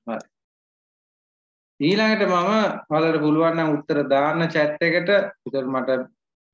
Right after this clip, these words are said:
බලන්න හිතා ගන්න පුළුවන් ඔක තේරුණාද නැද්ද කියලා.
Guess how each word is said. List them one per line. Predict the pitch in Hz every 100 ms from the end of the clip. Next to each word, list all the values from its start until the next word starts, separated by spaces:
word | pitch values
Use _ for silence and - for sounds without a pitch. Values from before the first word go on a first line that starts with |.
| 135
බලන්න | 127 127 139 143
හිතා | 127 120 139 139
ගන්න | 139 139
පුළුවන් | 135 147 160
ඔක | 143 131
තේරුණාද | 127 127 131 143 143 156
නැද්ද | 143 127 135
කියලා. | 127 120 110